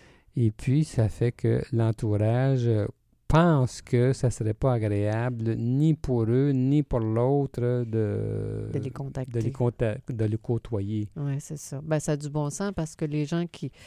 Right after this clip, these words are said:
Speaker 2: qui ont une beso-, une, une haut-, j'appelle ça un haut besoin de solitude, c'est sûr que c'est pas eux qui vont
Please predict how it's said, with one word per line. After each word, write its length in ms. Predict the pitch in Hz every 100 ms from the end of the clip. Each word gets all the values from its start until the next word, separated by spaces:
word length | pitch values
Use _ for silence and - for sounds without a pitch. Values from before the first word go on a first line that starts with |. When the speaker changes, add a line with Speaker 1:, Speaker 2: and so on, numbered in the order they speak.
| - - - _
Speaker 2:
qui 80 | -
ont 160 | 143
une 360 | 143 143 143 143
beso-, 360 | 147 147 147 -
une, 160 | 165 160 - -
une 200 | 170 160 -
haut-, 300 | 185 180 170
j'appelle 200 | 170 180
ça 160 | 190 175
un 60 | -
haut 160 | 208 208
besoin 520 | 175 165 156 175 190
de 120 | 175
solitude, 760 | 156 160 139 131 - - 202 190
c'est 220 | - 156
sûr 260 | - - 190
que 80 |
c'est 100 | -
pas 160 | 165 -
eux 260 | 151 156 180
qui 60 | 165
vont 240 | - 151